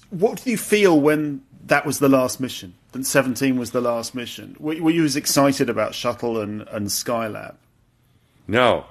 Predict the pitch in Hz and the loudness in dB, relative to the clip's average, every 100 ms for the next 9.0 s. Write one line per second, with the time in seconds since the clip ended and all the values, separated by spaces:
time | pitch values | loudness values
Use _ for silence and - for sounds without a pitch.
0 | - 92 101 156 147 135 131 139 147 151 | -4 2 4 4 4 2 4 4 6 6
1 | 123 110 104 123 113 113 123 180 - 123 | 4 0 2 2 2 0 2 0 0 -4
2 | 147 - 165 156 131 135 120 117 147 175 | -4 -4 -6 -6 -2 2 2 2 0 0
3 | 175 151 151 127 110 98 - 175 101 85 | -2 -2 0 0 0 -4 -2 2 2 0
4 | 90 _ _ _ _ - 104 107 104 104 | -8 _ _ _ _ -4 0 2 2 0
5 | 110 98 85 - 143 117 92 110 98 - | -2 -4 -8 -2 2 4 4 4 2 -2
6 | 120 127 113 87 82 85 87 98 - 165 | -2 0 0 2 2 2 2 -2 -2 -2
7 | 170 123 110 98 90 107 107 101 85 92 | 0 2 4 2 2 2 2 0 2 2
8 | 98 117 92 107 135 - 104 95 87 | 2 -2 -2 -2 -2 2 4 4 2